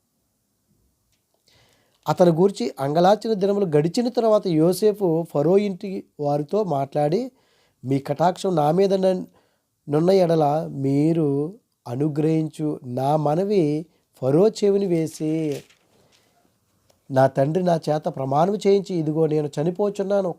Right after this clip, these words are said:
కానాన్లో నా నిమిత్తము సమాధి త్రవ్వించి తిని గను-, కదా, అందులోనే నన్ను పాతిపెట్టవలనని చెప్పాను" అని అన్నప్పుడు ఎవరెవరు వచ్చారు ఇక్కడ చూడండి. అందుకు ఫరో, "అతడు నీ చేత చేయించిన ప్రమాణము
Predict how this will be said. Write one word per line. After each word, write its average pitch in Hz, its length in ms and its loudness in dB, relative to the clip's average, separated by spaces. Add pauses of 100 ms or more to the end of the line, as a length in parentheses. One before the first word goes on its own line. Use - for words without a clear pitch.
కానాన్లో 185 580 0
నా 208 160 0
నిమిత్తము 180 800 -4
సమాధి 160 420 0
త్రవ్వించి 185 520 -6
తిని 180 260 -6
గను-, 180 200 -2 (120)
కదా, 151 380 2 (460)
అందులోనే 156 540 2
నన్ను 160 240 0
పాతిపెట్టవలనని 160 1160 -2 (160)
చెప్పాను" 170 440 -2 (160)
అని 143 140 -2
అన్నప్పుడు 170 760 0 (420)
ఎవరెవరు 165 460 2
వచ్చారు 196 240 -2
ఇక్కడ 190 200 -6
చూడండి. 185 240 -2
అందుకు 185 480 -2
ఫరో, 165 440 2 (720)
"అతడు 139 340 -4
నీ 135 220 -2 (100)
చేత 143 360 -2
చేయించిన 151 300 -4
ప్రమాణము 143 500 0